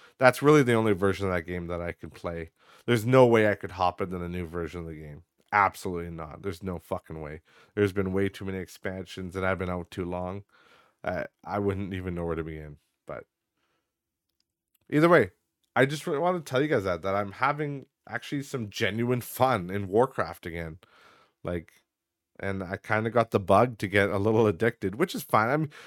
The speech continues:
I keep it within reason these days. Obviously, I'm not fucking doing the old, you know, two thousand five Cody where I was, like, playing WoW. You know, I was a fourteen, fifteen-year-old kid, and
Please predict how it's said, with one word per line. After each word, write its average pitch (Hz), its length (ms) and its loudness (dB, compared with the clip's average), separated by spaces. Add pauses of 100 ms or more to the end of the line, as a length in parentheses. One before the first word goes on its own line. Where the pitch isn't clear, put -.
(120)
I 240 100 -2
keep 269 260 -2
it 180 60 6
within 113 300 4
reason 87 320 -4
these 80 160 -8
days. 82 260 -8
Obviously, 107 440 2
I'm 98 160 0
not 98 320 2
fucking 98 500 0 (720)
doing 107 260 -2
the 101 140 0
old, 101 380 2 (1080)
you 90 80 -10
know, 87 220 -8 (100)
two 113 180 0
thousand 101 480 4
five 98 400 4
Cody 95 380 2
where 95 220 2
I 90 100 4
was, 87 160 -4
like, 87 160 -4 (140)
playing 95 440 0
WoW. 90 520 0 (1200)
You 95 80 -8
know, 98 80 -2
I 131 60 4
was 143 120 0
a 101 100 2
fourteen, 117 540 -2
fifteen-year-old 113 720 -2
kid, 92 420 0 (500)
and 95 300 -4